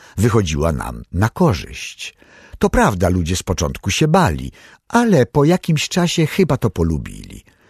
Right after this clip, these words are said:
W końcu była to całkiem niezła rozrywka w ich spokojnym wiejskim życiu. Była nawet grupka młodzików, którzy udawali, że go podziwiają, nazywając prawdziwym wilkiem morskim, starym wygą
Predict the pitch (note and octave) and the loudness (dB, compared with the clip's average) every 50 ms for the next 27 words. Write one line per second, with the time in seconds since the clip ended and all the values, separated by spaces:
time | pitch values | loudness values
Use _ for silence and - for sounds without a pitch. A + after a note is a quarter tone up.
0 | _ _ _ _ _ - - - G3+ G#3 G#3 - G#3+ F#3+ E3 F#3 F3+ E3+ - - | _ _ _ _ _ -10 -2 2 2 2 4 4 2 2 4 4 4 2 2 0
1 | D#3+ - - A3+ A3 - - G#3 F3+ E3+ E3+ F3 D#3+ D3 D#3 D3+ D3+ D3 C#3+ C#3+ | -2 2 2 0 2 2 2 4 6 6 6 4 4 2 2 2 2 4 4 2
2 | C#3 B2+ D3 D#3+ D#3 A#2 - - - - C2+ C#2 - - - D2+ C#2+ C#2+ - - | 2 4 4 4 4 2 0 -4 -4 -4 -4 -4 -6 -8 -10 -10 -8 -6 -8 -2
3 | - A2 G2 - A2 G2 F2+ E2 D#2 D2+ D2 C#2+ D2+ E2 F#2 C#2 B1 A#1 - - | -2 -2 0 2 2 2 4 2 2 0 0 0 0 0 0 0 -2 -4 -8 -8
4 | - - - - - - - - - - - - - - _ _ _ _ _ _ | -8 -8 -8 -8 -8 -10 -10 -10 -12 -12 -12 -12 -16 -20 _ _ _ _ _ _
5 | _ - F#3 A#3 A#3+ G3+ G3+ F#3 G3 F3 D#3 C#3 F3+ A3 G3 - - F3 D#3+ D#3 | _ 0 2 4 4 4 6 4 4 2 4 4 4 4 4 2 2 2 4 6
6 | C#3 C3+ C#3 B2+ D3 A3+ A#3 - - G2+ G2 F2+ - - - - - D3+ C#3 A#2 | 6 6 4 4 2 0 0 0 -2 -2 -2 -2 -6 -10 -12 -4 0 2 2 4
7 | A#2+ - D#3 C#3 B2+ B2+ A#2+ G#2+ C3+ C#3+ E3 F3+ F#3+ A3+ A3 - - - - D3 | 4 4 4 4 4 4 4 4 4 4 4 4 4 2 2 0 -4 0 0 0
8 | E3 D3+ D#3+ - - B2 A#2+ G#2 C#3 E3 F3+ G3+ E3+ F#2 B1 B1+ C#2 D2 D2+ D2 | 2 2 0 2 2 0 2 4 2 4 4 4 4 2 0 -2 -4 -6 -6 -8
9 | - - - - A#2 A#2 G2+ G#2+ A2 G#2 A#2+ B2 A2+ G#2+ F2+ - - - - G#2+ | -10 -14 -2 0 2 2 4 2 2 4 4 4 2 2 0 -4 -6 -4 -2 0
10 | A2+ G2+ G2 F#2+ A#2+ A#2+ G2 E2 E2 D#2 C#2+ F#2 F3 A3 G3+ - F#3 F3 E3+ E3 | 0 0 2 2 2 2 2 2 0 0 2 2 2 2 4 2 2 2 4 4
11 | E3+ F3+ F3 - - - - E3+ E3+ D#3+ - - - - - - - B2 G#2 F#2+ | 2 2 0 -4 -6 -2 2 2 2 2 0 -4 -8 -8 -8 -4 0 0 0 0
12 | D#2 D2+ D2 D#2 E2+ F2+ A#2+ F#3+ G3+ E3 C#3+ E3 E3 E3+ | 0 0 0 0 2 2 4 4 4 4 2 4 4 4